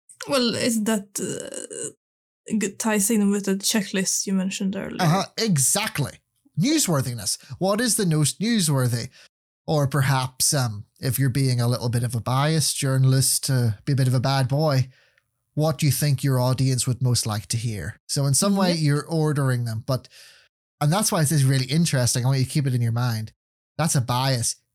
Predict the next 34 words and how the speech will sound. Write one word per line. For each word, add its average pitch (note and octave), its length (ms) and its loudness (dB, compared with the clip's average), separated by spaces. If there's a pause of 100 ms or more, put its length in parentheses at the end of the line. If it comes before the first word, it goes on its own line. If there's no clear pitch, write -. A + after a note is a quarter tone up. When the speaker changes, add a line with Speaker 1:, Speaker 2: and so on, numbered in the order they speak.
(160)
Speaker 2:
The C3+ 100 4
journalist C3+ 580 2
chooses. B2 1120 0 (800)
There's F#3 240 2
no C4+ 140 0
objective F#3+ 720 0
fact C#4+ 560 -4
of G#3+ 160 0
what's F3+ 260 0
the E3 60 0
most C#3 260 2
important. A#2+ 540 -4 (540)
So F3+ 140 0
in F3 60 4
many B2+ 200 0
ways, C3+ 200 2
it's D3 120 0
a B2+ 60 -2
trick D3+ 200 -2
question. D#3+ 400 -2 (300)
That's G#3+ 240 0
a G3+ 80 0
choice E3 360 2
by D3+ 140 0
the C#3+ 180 2
editor. B2 560 -2
So - 440 0
you A#3+ 120 0
could E3+ 380 -2
vehemently D3 1160 0 (140)
disagree F#3+ 800 0 (440)
with F3 160 0
an F#3+ 100 0
order. D3 320 0